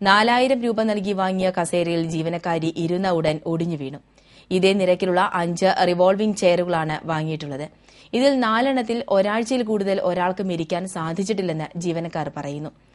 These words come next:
നിർമ്മാണ കമ്പനിയെക്കുറിച്ച് യാതൊരു വിവരവും കസേരകളിൽ ഏർപ്പെടുത്തിയിട്ടില്ല. ജില്ലയിലെ ആരോഗ്യവകുപ്പിന്റെ എല്ലാ സ്ഥാപനങ്ങളിലും ഫർണിച്ചർ വിപണനം ചെയ്യുന്നത് സിഡ്കോ വഴിയാണ്.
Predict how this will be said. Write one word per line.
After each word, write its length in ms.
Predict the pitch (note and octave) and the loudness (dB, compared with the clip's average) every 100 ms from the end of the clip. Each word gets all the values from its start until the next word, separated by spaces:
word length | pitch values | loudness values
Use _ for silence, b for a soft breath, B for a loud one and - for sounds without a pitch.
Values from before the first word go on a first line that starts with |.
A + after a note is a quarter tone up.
| b b b F#3 | b b b -2
നിർമ്മാണ 380 | F#3 F#3+ G3 | 0 2 0
കമ്പനിയെക്കുറിച്ച് 800 | G#3+ G3+ G3 G3+ G3+ G3+ F3 F3+ F3+ F#3+ | 0 0 0 0 0 -2 -2 0 0 2
യാതൊരു 460 | F3 F3 F#3 A3 | 2 2 2 0
വിവരവും 480 | F#3 F3+ F3+ F3 F3 | 0 0 0 0 -2
കസേരകളിൽ 640 | E3+ D#3+ E3+ E3+ E3 D#3+ - | -4 -2 0 0 0 -2 -2
ഏർപ്പെടുത്തിയിട്ടില്ല. 680 | D#3+ D#3+ E3 D#3+ C#3+ D3 D3 - b b b b | -4 -2 -4 -6 -6 -8 -12 -16 b b b b
ജില്ലയിലെ 420 | F#3 F#3 F#3+ G3+ | 2 4 4 2
ആരോഗ്യവകുപ്പിന്റെ 800 | F3 F3 F#3 F#3+ F#3+ F#3 F3+ F3 G#3 F3+ | 2 0 0 2 2 2 0 0 0 0
എല്ലാ 280 | E3+ F3+ | 0 0
സ്ഥാപനങ്ങളിലും 720 | G3+ F#3+ E3+ F#3 F3+ E3+ D#3 D#3 | -2 -4 0 0 0 0 -2 -2
ഫർണിച്ചർ 520 | E3+ E3+ E3+ F3 F3 | -2 0 -2 -2 -2
വിപണനം 460 | E3+ E3+ E3+ F3+ | -2 -2 -2 -4
ചെയ്യുന്നത് 500 | F3 E3+ E3+ D#3+ E3 | -4 -4 -2 -2 -2
സിഡ്കോ 400 | A3 F#3+ D#3+ F#3 | -2 -4 0 0
വഴിയാണ്. 420 | E3+ D3 D3 C#3 | 2 0 -4 -8